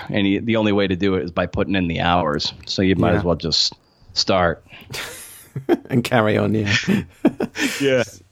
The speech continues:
Speaker 2: So are there any, uh, tools or apps or t-, stuff like that that you find really useful for, for your writing? Is there stuff that you wouldn't be without at all?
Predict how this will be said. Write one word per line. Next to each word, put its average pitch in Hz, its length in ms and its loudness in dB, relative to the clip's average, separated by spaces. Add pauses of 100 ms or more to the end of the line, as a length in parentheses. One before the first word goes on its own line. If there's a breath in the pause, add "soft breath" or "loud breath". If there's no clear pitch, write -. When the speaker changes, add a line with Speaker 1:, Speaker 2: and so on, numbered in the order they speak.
(120)
Speaker 2:
So 165 260 0
are 208 120 2
there 233 200 2
any, 175 400 2
uh, 147 200 2 (180)
tools 135 520 2
or 104 140 -2
apps 107 420 0
or 104 80 -2
t-, - 380 -14
stuff - 320 0
like 90 120 4
that - 200 2
that - 140 -8
you 123 680 2
find 107 340 0
really 107 220 0
useful 104 580 -6 (460)
for, - 560 2
for - 180 -4
your 101 380 4
writing? 95 640 0
Is 101 140 -4
there 104 220 2
stuff - 300 0
that - 140 -4
you 107 100 2
wouldn't 98 240 2
be 95 100 2
without 92 460 0
at - 160 -10
all? - 140 -8